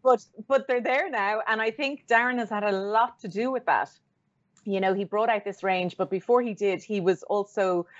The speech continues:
you know, championing other, other brands and other, um, products and explaining how to use them. So he's made a really, really basic, uh, range that men can use, that they don't have to fuss about with,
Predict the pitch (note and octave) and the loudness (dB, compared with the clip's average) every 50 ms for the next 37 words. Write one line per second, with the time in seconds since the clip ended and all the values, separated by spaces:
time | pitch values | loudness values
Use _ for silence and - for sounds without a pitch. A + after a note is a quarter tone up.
0 | - - - _ F#3+ G#3+ G#3+ G3+ F#3 F3+ F3 - - - A3+ A#3 A#3 A3+ - A#3 | -20 -20 -18 _ -4 -2 0 2 0 0 0 -4 -4 -2 0 0 0 0 -2 -2
1 | G3+ F#3 F#3 - - F#3+ F#3 G3 F3+ E3+ - - - A3 A#3 A#3+ G3+ F3 E3 - | -2 -2 -2 -2 -2 0 0 2 0 0 0 -2 -2 0 0 0 0 0 -2 -2
2 | - F3+ E3+ E3+ F3 F3+ F#3 G3 - G3+ F3+ F3 - - F3 F3+ F3+ E3+ F3 E3 | -2 -2 0 0 0 -2 -2 -4 -4 -4 -4 -4 -4 -4 -2 0 0 0 0 0
3 | - E3+ E3+ E3+ E3 D#3+ D3 - - F3 D#3+ E3 F#3 G3+ - - - - - E3+ | 0 0 0 0 -2 -4 -6 0 2 4 4 4 2 -2 -6 -12 -10 -4 -2 0
4 | F3 E3+ E3+ E3+ F3 E3+ E3 D#3+ - - - - - - G3 G3 G3+ G3 F#3 F#3 | 0 2 2 2 0 0 0 -2 -2 -6 -8 -8 -2 0 0 0 0 -2 -4 -4
5 | G3 F#3 E3 E3 - - E3 D#3+ E3 E3 D#3 - - E3+ E3+ F#3+ G3 - - - | -2 -2 -2 -2 -2 -4 -2 0 0 0 0 2 2 4 4 4 0 -4 -10 -18
6 | - - - - - - - - B3 A#3+ A3+ B3 B3 G#3 A#3+ B3 B3+ B3+ A#3+ A3+ | -16 -16 -16 -10 -10 -10 -2 0 0 0 2 0 -2 0 0 0 0 0 -2 -2
7 | A3+ C4 C#4 C4+ C4+ C4+ C4 A#3+ B3+ B3 A#3 G#3+ F3+ - - G#3+ G#3 G#3+ G#3 - | -2 -2 -2 0 0 -2 -2 0 0 0 0 -2 -2 0 2 2 2 2 0 -2
8 | - G#3+ G3+ F#3+ - - - - - F#3 F#3 F3+ E3+ E3+ E3+ E3+ E3 E3 - - | -2 0 0 0 -2 -6 -8 -6 -2 -2 0 0 0 0 0 0 -2 -2 -4 -4
9 | E3+ F#3+ F3+ F3 E3+ E3 E3 E3 - - - - F3 - F#3 E3+ - - F#3 F#3+ | -4 -2 -2 0 0 -2 -2 -4 -6 -8 -10 -8 0 2 4 4 4 2 -2 -2
10 | F#3+ F#3+ F#3 F#3+ F#3 F3 - - F3+ F3+ F3 F3 F3 F3 F3 F3 E3+ E3+ - - | -2 0 0 -2 -2 -4 -4 -6 -6 -4 -4 -2 -2 0 0 0 0 -2 -4 -8
11 | E3+ - D#3+ E3 D#3+ F3+ F3+ F#3 G3 - F#3+ E3+ E3+ - - F3+ E3 - - - | -6 -4 -4 -2 2 2 2 2 0 0 -2 -2 -4 -2 -4 -4 -4 -4 -2 4
12 | - F#3 F3+ - - F3+ - E3 E3 E3 D3 - - E3 D#3 D#3+ E3 | 4 4 4 4 -2 -4 0 0 0 0 0 -2 -2 -2 0 0 -2